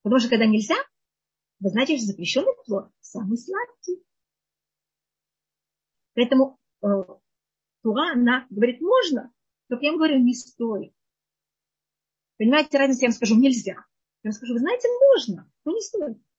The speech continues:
Мне кажется, что когда я говорю «можно, но не стоит», мне немножко менее хочется. Когда я говорю «нельзя», ни в коем случае так себя не ведите. Это совершенно другое. Понимаете, я задираюсь. Вы знаете, что я так говорю?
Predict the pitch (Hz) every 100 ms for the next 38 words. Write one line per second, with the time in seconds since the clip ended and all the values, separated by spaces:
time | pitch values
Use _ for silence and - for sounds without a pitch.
0 | _ _ _ _ _ _ _ _ _ _
1 | _ _ - 233 277 285 269 240 220 233
2 | 220 240 226 240 202 196 220 208 554 508
3 | - _ _ - 262 262 262 262 220 226
4 | 247 240 233 - 277 - - _ _ _
5 | 185 202 220 254 392 233 220 214 226 208
6 | 277 285 294 311 320 - 381 392 381 202
7 | - - _ _ _ 180 202 220 254 240
8 | 233 240 240 - 233 202 233 233 214 220
9 | 202 - _ _ _ _ _ 220 233 240
10 | 220 220 233 220 330